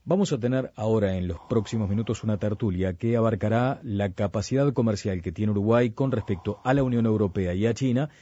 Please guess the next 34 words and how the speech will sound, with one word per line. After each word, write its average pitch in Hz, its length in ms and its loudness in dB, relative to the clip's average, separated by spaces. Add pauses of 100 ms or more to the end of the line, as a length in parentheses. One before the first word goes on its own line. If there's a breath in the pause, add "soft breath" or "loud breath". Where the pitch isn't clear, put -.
(160 soft breath)
en 131 120 0
atención 113 560 -2
a 101 100 -4
estas 98 200 -4
decisiones, 95 480 -6 (260)
por 127 160 6
ejemplo, 120 320 -2
la 110 80 0
que 87 80 -6
usted 104 180 -2
acaba 95 300 -2
de 101 60 -2
citar, 110 360 -4 (320 loud breath)
vinculada 107 540 4
al 104 400 0 (180)
tisa. 101 420 0 (360 loud breath)
Eh, 117 340 4
acuerdos 175 400 2
comerciales 98 520 -2
con 180 480 0
la 104 180 0
Unión 113 240 4
Europea 87 480 2
o 87 80 0
China, 80 340 -8 (560 soft breath)
¿no 165 140 0
complicarían 107 720 -2
más 120 220 -2
aún 120 180 -2
la 127 60 -4
situación 101 400 -6
del 95 140 -4
sector 95 280 -8
industrial? 117 440 -6